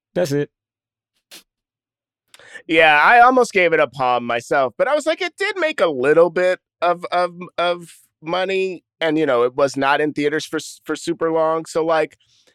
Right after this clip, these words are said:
Speaker 2: and then, you know, it's a lot of, you know, it's more visibility for Moses, and, and, and Yaya's the lead of a,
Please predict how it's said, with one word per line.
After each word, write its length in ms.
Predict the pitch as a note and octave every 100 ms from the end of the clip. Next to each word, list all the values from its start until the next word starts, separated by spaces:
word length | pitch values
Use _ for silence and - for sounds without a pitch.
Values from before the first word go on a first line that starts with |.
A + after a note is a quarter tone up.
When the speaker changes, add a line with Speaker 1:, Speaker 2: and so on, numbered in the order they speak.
| _ F#3+
Speaker 2:
and 160 | G#3+
then, 260 | C#4 C#4+ C4+
you 160 | D#4 E4+
know, 220 | D4+ D#4
it's 140 | A#3+
a 60 | C#4+
lot 240 | C#4 C4+ D4
of, 140 | C4 -
you 140 | A#3+ A#3+
know, 160 | A#3
it's 160 | A#3+ F#3+
more 220 | G3+ A#3+
visibility 680 | A#3 A3+ F3 D#3 G3 G#3 G#3+
for 160 | G#3 F#3
Moses, 800 | E3 F#3+ G3 F#3+ G3 G3 F3+ C#3+
and, 560 | C3 A#2+ A#2 A#2 A2 -
and, 500 | G#2+ A2+ A2+ G#2+ G2 _ -
and 320 | A2+ A2 A2
Yaya's 460 | D3 D#3+ E3+ E3
the 100 | D#3
lead 320 | B2+ B2 C#3+ C#3+
of 80 |
a, 80 | C#3